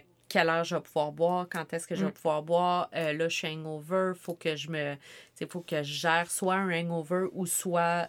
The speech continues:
Speaker 1: gérer comme mon temps pour aller à la S A Q pis
Speaker 2: Ouais.
Speaker 1: tout, tu sais. Fait que, c'est, tu sais, c'est ça, c'est,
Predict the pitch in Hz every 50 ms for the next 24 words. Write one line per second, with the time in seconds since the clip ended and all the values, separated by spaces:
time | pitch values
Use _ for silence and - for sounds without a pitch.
0 | - - 160 151 151 165 151 151 147 - 165 165 - - 170 156 165 165 160 160
1 | 156 147 - _ - 180 170 170 170 _ - 170 160 165 165 160 - - - -
2 | - - - - - _ _ - 156 156 151 147 143 143 143 143 143 143 - 156
3 | 139 135 - - 170 165 196 185 185 180 170 - _ - - 160 151 - - -
4 | 151 147 _ - 160 143 143 143 143 - - - - _ _ _ - - 202 208
5 | - - 170 - - 202 202 196 - - -